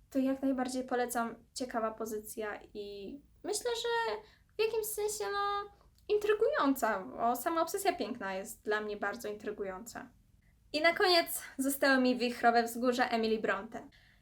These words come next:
Ja muszę wam się przyznać do mojej ignorancji, bo ja, nie mając świadomości, na co właściwie się pisze, liczyłam na to, że będzie to historia pokroju Jane Austen. Tak, i dostałam Wichrowe Wzgórza,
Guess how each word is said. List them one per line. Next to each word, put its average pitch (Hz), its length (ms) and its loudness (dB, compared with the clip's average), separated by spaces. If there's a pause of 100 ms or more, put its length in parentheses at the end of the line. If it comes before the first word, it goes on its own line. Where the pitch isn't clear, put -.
(140)
Ja 311 140 8
muszę 339 220 4
wam 294 160 2
się 285 100 -4
przyznać 269 360 4
do 262 80 4
mojej 254 240 6
ignorancji, 233 600 4
bo 247 140 4
ja, 254 280 4
nie 277 180 8
mając 302 400 4
świadomości, 269 840 0 (600)
na 269 120 4
co 466 160 6
właściwie 427 340 2
się 311 140 -2
pisze, 302 400 0
liczyłam 294 340 0
na 294 100 0
to, 320 100 -2
że 294 80 -2
będzie 285 220 2
to 294 100 -2
historia 285 420 -2
pokroju 285 520 2
Jane 240 180 -2
Austen. 233 600 -6 (1000)
Tak, 247 220 2 (160)
i 285 80 -2
dostałam 247 560 2
Wichrowe 262 340 2
Wzgórza, 262 460 -2